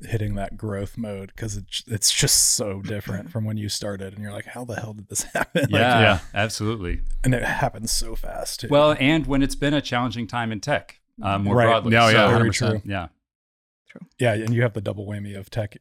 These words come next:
Speaker 1: and oil and <laughs> gas. So it's always one or the other, right?
Speaker 2: That's right. It seems like I can, uh, and, and actually that was a big part of it. So I think, um, you know, I had my eye towards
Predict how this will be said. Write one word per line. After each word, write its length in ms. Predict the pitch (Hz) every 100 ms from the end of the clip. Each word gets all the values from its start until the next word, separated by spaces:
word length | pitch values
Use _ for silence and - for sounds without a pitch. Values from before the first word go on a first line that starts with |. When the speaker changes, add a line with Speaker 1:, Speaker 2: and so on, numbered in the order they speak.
| -
Speaker 1:
and 180 | 104
oil 160 | 98 98
and 100 | 107
<laughs> 220 | - -
gas. 180 | 185 139
So 260 | - - 208
it's 680 | 240 - 214 170 196 175 -
always 420 | 143 127 131 123
one 180 | 139 135
or 80 | 127
the 140 | 120
other, 260 | 117 110 113
right? 280 | 127 147 139
Speaker 2:
That's 260 | 127 143
right. 160 | 165 123
It 100 | 110
seems 260 | - 190 175
like 160 | 143 143
I 80 |
can, 280 | 135 131 120
uh, 260 | 113 104 104 -
and, 200 | 131 -
and 140 | 139
actually 280 | 160 175 156
that 100 | 131
was 140 | 135 101
a 60 |
big 240 | 107 120 101
part 180 | 104 107
of 60 |
it. 140 | 87 -
So 320 | - 95 92
I 80 | 92
think, 480 | 95 123 117 - - -
um, 560 | 95 92 87 85 90 -
you 100 | 95
know, 120 | 92
I 260 | 104 120
had 240 | 104 117 101
my 380 | 92 92 92 92
eye 220 | 95 90 92
towards 600 | - 90 87 82 -